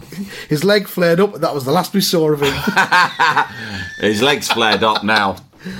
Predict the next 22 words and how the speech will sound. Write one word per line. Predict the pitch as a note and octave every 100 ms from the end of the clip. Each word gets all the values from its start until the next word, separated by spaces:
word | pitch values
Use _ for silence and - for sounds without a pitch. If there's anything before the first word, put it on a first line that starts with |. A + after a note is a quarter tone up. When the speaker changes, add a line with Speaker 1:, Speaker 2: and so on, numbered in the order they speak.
| -
Speaker 2:
Fuck | C3+ C#3
Speaker 1:
Fuck | G#3+
Speaker 2:
it, | - F3+
Speaker 1:
it. |
Speaker 2:
let | D#3 D3 D#3+
him | C#3+
go. | A#2+ B2
Speaker 1:
Pied | A#2+ A#3+ C4+ B3+
Piper, | F#3+ G#3 G3+ G3+
take | - A#3+
him | B3+ B3+
to | B3+
the | B3+
edge | G#3+
of | A#3+
town, | A#3+ F#3 F#3+
get | F#3+ B3
rid | A3
of | G#3 G3
him. | G#3 G3 B2+ B2+ B2+ C3 B2+ - - -
Speaker 2:
<laughs> | A#2+ A2+ A#2+ A2+ - - -
Speaker 1:
Uh, | G3 G3